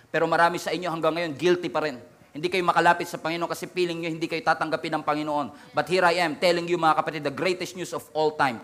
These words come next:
Come to Jesus as messed up as you are because He loves you. How did that happen? Jesus died for you. Hebrews nine twenty-two. Ang sabi ho rito, "In fact, the law requires that nearly everything will be cleansed with blood.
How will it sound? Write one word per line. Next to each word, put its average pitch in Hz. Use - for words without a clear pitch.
Come 208
to -
Jesus 147
as 151
messed 175
up 165
as 165
you 151
are 147
because 165
He 165
loves 165
you. 127
How 175
did 190
that 190
happen? 220
Jesus 185
died 151
for 123
you. 92
Hebrews 190
nine 170
twenty-two. 160
Ang -
sabi 180
ho 180
rito, 175
"In 160
fact, -
the 151
law 226
requires 202
that 175
nearly 254
everything 196
will 170
be 147
cleansed 170
with 143
blood. 175